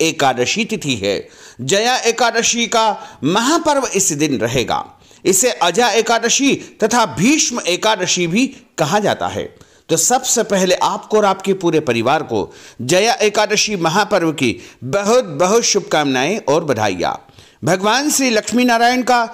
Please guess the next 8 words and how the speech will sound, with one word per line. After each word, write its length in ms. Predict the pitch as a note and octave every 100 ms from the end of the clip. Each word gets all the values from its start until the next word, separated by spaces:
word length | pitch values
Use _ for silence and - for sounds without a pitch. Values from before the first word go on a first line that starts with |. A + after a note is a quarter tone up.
| - -
भरपूर 480 | C#3 G3 G3 D#4 - G#3
आशीर्वाद 680 | A3 - G#3+ G#3 A#3 A3 F#3+ - - -
आपके 420 | G#3+ C#4+ - C#4+
जीवन 340 | F#3 A3 C4 C4+
पर 140 | A#3+
सदैव 300 | G3+ G3+ A3+
बना 200 | C#3+ F3+
रहे। 260 | D#3 G2+